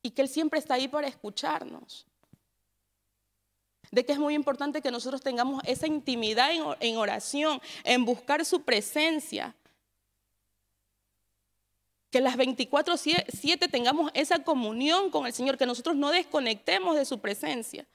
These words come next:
porque Él está aquí, Él está ahí siempre para escucharnos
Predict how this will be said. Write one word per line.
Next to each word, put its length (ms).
porque 240
Él 80
está 260
aquí, 320
Él 160
está 260
ahí 260
siempre 440
para 160
escucharnos 840